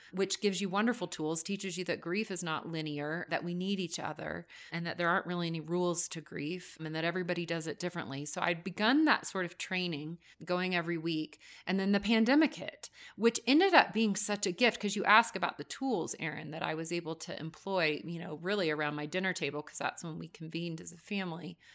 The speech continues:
It was this moment where I finally had access to some of those videos from the Grief Share program that I wouldn't have had access to if we hadn't gone,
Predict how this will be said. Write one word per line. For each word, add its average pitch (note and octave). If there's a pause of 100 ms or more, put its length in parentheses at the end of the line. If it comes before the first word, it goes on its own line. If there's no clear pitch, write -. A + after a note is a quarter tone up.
(140)
It G#3
was G#3
this G#3
moment G#3+ (100)
where F3+
I F3+
finally F#3+
had F3
access -
to F#3
some F3+
of F3
those E3+ (260)
videos G#3+
from F#3
the E3
Grief D#3+
Share A3
program B3+
that G3+
I F#3+
wouldn't B3
have G#3
had F3
access -
to D3+
if D3+
we F3
hadn't E3
gone, C#3+